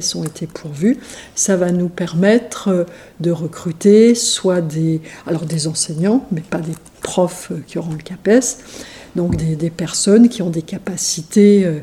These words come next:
en allemand, euh, ou qui ont des diplômes allemands hormis le capes, également,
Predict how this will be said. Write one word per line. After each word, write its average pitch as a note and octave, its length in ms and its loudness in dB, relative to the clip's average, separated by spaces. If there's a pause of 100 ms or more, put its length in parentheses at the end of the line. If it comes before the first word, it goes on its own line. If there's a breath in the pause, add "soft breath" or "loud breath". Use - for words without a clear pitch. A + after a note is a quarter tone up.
(280 loud breath)
en D#3+ 180 -4
allemand, F#3 680 2 (420 loud breath)
euh, D#3+ 560 -4
ou D#3 120 -6
qui - 120 -14
ont D#3+ 80 -8
des D3 100 -8
diplômes D#3+ 640 -2
allemands D#3+ 360 -4 (280)
hormis E3 260 -6
le - 60 -10
capes, G#3+ 400 -2 (580 loud breath)
également, F#3 840 4